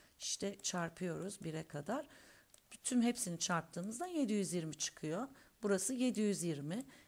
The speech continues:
E, beş faktöriyeli de biraz evvel hesapladık, yüz yirmi. Yedi yüz yirmiden yüz yirmi çıkarsa da cevabımız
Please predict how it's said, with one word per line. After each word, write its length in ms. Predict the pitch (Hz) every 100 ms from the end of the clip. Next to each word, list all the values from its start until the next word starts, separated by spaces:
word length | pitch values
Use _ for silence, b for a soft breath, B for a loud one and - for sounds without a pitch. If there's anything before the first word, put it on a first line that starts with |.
| -
E, 100 | 190
beş 220 | 220 233 -
faktöriyeli 560 | 220 220 220 220 214
de 100 | 202
biraz 260 | 196 202 185
evvel 240 | 170 165
hesapladık, 680 | 156 - - 147 147 143 -
yüz 240 | 151 143 135
yirmi. 360 | 139 151 240 - B B B B -
Yedi 220 | 226 220
yüz 180 | 214 170
yirmiden 360 | 170 160 170 175
yüz 260 | 214 202
yirmi 180 | 175 160
çıkarsa 560 | - - 156 147 156 160
da 140 | 285
cevabımız 760 | 269 190 156 147 185 370 -